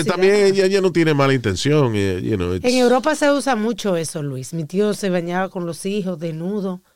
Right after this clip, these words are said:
Speaker 1: Andaba en la casa en calzoncillo. En Europa
Speaker 2: Uh-huh.
Speaker 1: se usa mucho eso.
Speaker 2: Yeah?
Speaker 1: Yeah.
Speaker 2: I don't know. I guess, ag-, again, si, si uno tiene la, si es una intención limpia, if it's a pure intention,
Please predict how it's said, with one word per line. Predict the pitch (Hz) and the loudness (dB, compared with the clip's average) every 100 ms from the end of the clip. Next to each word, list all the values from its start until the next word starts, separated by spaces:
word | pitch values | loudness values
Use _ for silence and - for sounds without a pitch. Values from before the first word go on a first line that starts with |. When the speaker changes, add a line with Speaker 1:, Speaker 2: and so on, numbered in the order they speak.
| _ _ _ - | _ _ _ -14
Speaker 1:
Andaba | 165 175 | -6 -4
en | 180 | -4
la | 160 | -4
casa | 175 190 | -8 -8
en | 175 | -8
calzoncillo. | 165 165 147 - 190 190 170 | -8 -8 -10 -6 -4 -4 -4
En | |
Europa | 165 175 208 | -4 -4 -2
Speaker 2:
Uh-huh. | 185 | -2
Speaker 1:
se | |
usa | 208 202 | -2 -4
mucho | 170 156 - 147 | -6 -8 -12 -14
eso. | 131 | -2
Speaker 2:
Yeah? | 117 175 - | 0 0 -4
Speaker 1:
Yeah. | 180 180 147 143 - | -10 -10 -10 -16 -6
Speaker 2:
I | 147 135 | 0 2
don't | 73 64 | 2 2
know. | 73 - _ _ 139 | -2 -2 _ _ -2
I | 165 | 2
guess, | 185 170 | 2 2
ag-, | 170 - 131 127 | 2 0 0 2
again, | 127 131 104 | 2 4 2
si, | - 104 | 2 0
si | - 107 92 _ - | 2 0 0 _ -14
uno | - 120 117 | -4 0 2
tiene | 123 120 | 2 2
la, | 110 92 _ - - - _ _ | 2 0 _ -20 -20 -20 _ _
si | - 117 | 0 2
es | |
una | 139 | 4
intención | 135 131 113 117 110 | 2 0 2 2 4
limpia, | 110 95 85 78 | 2 2 0 0
if | 80 80 92 | -2 -6 -6
it's | 85 | -6
a | 80 | -6
pure | - - 104 | -2 2 2
intention, | 90 92 82 85 | 2 0 0 -2